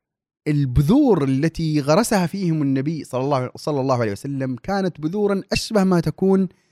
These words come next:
بال-، بال-، ال-، التي في كل يوم تتنفس شيئًا جديدًا فتنتج شيئًا جديدًا.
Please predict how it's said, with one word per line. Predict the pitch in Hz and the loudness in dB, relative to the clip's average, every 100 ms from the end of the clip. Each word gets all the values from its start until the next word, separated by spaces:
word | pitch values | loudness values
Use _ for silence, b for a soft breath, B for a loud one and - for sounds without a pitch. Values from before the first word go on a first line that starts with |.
| _ _ _ _ _ | _ _ _ _ _
بال-، | 131 151 151 | 0 2 2
بال-، | - 147 151 143 - | 0 0 2 0 -4
ال-، | 131 120 | -6 0
التي | 143 175 175 156 151 - _ _ | 2 2 2 -2 -4 -12 _ _
في | - 175 | -8 -8
كل | - 233 233 | 0 2 4
يوم | 214 226 226 | 4 4 2
تتنفس | 202 165 180 196 - - 147 143 | 0 -2 -2 -4 -4 -10 -8 -4
شيئًا | 180 180 151 | -2 0 0
جديدًا | 135 139 185 185 165 | 2 2 2 2 0
فتنتج | 156 165 147 117 | 0 -2 -4 -6
شيئًا | 110 101 - | -10 -12 -12
جديدًا. | - 120 - - | -14 -16 -16 -20